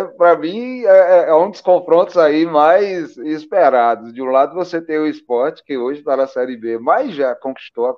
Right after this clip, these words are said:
Copa do Brasil na sua história. E o São Paulo, que é um time de Série A, mas na sua história nunca conseguiu ganhar a Copa do Brasil. Então,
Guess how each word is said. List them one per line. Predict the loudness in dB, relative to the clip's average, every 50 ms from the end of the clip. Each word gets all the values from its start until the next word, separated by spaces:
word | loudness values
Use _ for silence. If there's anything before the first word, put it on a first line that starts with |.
| _ _ _
Copa | -8 -8 -6 -6 -8
do | -8 -8
Brasil | -6 -4 -4 -4 -4 -6 -12 -12 -12
na | -12 -12
sua | -12 -14 -18 -20
história. | -20 -18 _ -10 -8 -8 -8 -8 -12 _ _ _ _ _ _ _ _ _ _ _
E | -8 -6 -6
o | -2
São | 0 2 2 2 2
Paulo, | 2 2 2 2 2 0
que | 0 0
é |
um | -2 -2
time | -2 -6 -12 -12 -12
de | -14 _
Série | -6 -4 -2 0 2 2
A, | 4 4 4
mas | 4 2 2 2 2
na | 2 2 2
sua | 2 -2 -8 -10
história | -8 0 2 4 4 4 2
nunca | 0 -2 -4 -4 -4 -4
conseguiu | 0 0 -2 -2 -2 -6 -12 -14 -14 -10 -6 -4 -4 -2
ganhar | -2 0 0 2 2 2 2
a | 0
Copa | 0 -2 -2 -2 -4 -6
do | -4
Brasil. | 0 2 4 4 4 2 -2 -8 -8 -8
Então, | -8 -4 -2 -2 -2 -2